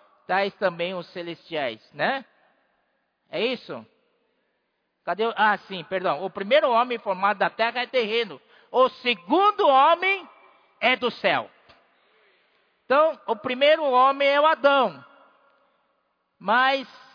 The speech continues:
quando o Senhor terminou com Adão, ele não terminou com o homem. Porque Deus precisa do homem.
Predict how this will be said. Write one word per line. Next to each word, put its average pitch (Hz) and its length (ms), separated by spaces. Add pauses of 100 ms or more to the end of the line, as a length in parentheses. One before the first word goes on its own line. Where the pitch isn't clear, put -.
(640)
quando 254 200
o 247 60
Senhor 247 320
terminou 277 640
com 247 140
Adão, 208 600 (1700)
ele 269 260
não 277 300
terminou 294 500
com 330 140
o 262 80
homem. 233 500 (1160)
Porque 233 240
Deus 311 320
precisa 302 540
do 294 120
homem. 254 600